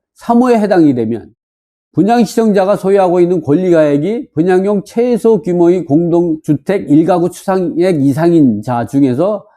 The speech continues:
해당이 돼야 된다. 그래서 우리가, 아, 소규모 재개발 방식에서 일 호에 해당되는 주택이 아니더라도 또는 토지 면적이 구십 제곱미터 이상이 아니더라도, 즉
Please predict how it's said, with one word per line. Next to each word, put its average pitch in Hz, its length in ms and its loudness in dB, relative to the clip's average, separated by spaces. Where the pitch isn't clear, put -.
해당이 147 300 0
돼야 120 240 -2
된다. 98 580 -8
그래서 135 320 0
우리가, 131 560 -2
아, 113 160 -8
소규모 156 480 2
재개발 135 460 -2
방식에서 117 1040 -4
일 147 180 2
호에 165 140 2
해당되는 151 640 0
주택이 160 440 -2
아니더라도 117 800 -2
또는 160 440 2
토지 175 360 -6
면적이 147 560 0
구십 - 280 -8
제곱미터 143 640 -2
이상이 139 400 -2
아니더라도, 120 800 -2
즉 143 320 -2